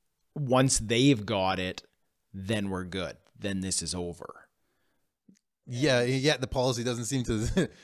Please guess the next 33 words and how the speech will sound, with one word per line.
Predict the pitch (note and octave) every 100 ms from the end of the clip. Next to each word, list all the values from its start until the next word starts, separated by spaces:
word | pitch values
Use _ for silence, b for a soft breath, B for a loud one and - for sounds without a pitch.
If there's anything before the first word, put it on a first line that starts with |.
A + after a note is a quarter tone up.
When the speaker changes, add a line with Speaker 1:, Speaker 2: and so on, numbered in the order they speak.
| B
Speaker 2:
seem | - F3+ F3
to, | C3+ A#2+ G#2
to, | G#2 A2+ A2 A2+ A#2+ C3+ B2 A2 C3+
uh, | G#2 F#2+ G2 G2+ _ _
work | C3+ C3+ B2+ G#3+
with | -
that | B2 A2 -
framework | C3 A#2 G#2+ F2+ -
because | A2 C#3
apparently | A2+ C#3+ B2 A2+
the | G#2+
vaccinated, | A2+ A2+ - B2 B2 B2 A#2
vaccinated | A#2 D#3+ - G#2 G#2+ A#2
have | A#2 A2
to |
be | A#2 G#2
protected | G2+ - A#2+ - A#2
from | B2+
the | A#2+
Speaker 1:
Yeah, | B2
and | A#2
Speaker 2:
unvaccinated. | C4 A3+ F3
Speaker 1:
that's | F#3 F#3
where | F#3 F#3
it | E3+
seems | D#3 F#3+ F3+
to | F3
contradict | C#3 D#3+ D#3 C#3+ C3 B2+
itself. | G2+ - - A3 - - -
You're | B2 B2+ A#2+
acting | A#2+ F#3+ - F#3+
as | D#3+ A#2
though | B2 B2+ B2 A#2 A2+